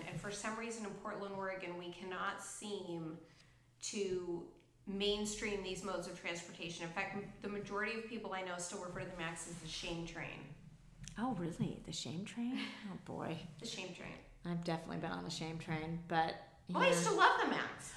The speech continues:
Speaker 2: Well, I honestly, I took the ki-, I mean, I, now I'm thinking about it. I used to take the kids when, like, they were totally
Speaker 1: We did too.
Speaker 2: both in strollers.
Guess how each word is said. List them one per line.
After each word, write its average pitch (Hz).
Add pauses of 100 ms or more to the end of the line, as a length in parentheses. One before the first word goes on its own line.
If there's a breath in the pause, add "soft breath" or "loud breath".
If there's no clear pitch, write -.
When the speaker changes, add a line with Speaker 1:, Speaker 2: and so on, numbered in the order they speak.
(120)
Speaker 2:
Well, 415
I 453
honestly, -
I 277
took 427
the 440
ki-, -
I 294
mean, 370
I, 440
now 381
I'm 330
thinking 359
about 214
it. 120 (240)
I 349
used 339
to 269
take 277
the 233
kids 277
when, 214
like, 190
they 196
were 190 (140)
totally -
Speaker 1:
We -
did 285
too. 381
Speaker 2:
both 247
in 220
strollers. 220